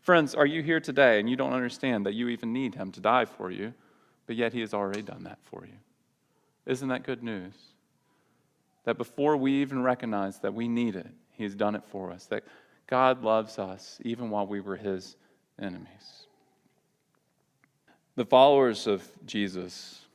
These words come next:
are not swindlers trying to get your money. Sure, there are some.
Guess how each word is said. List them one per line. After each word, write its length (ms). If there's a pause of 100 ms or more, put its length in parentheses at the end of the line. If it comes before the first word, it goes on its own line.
(720)
are 80
not 240
swindlers 1080 (340)
trying 240
to 80
get 160
your 100
money. 460 (680)
Sure, 180
there 120
are 160
some. 440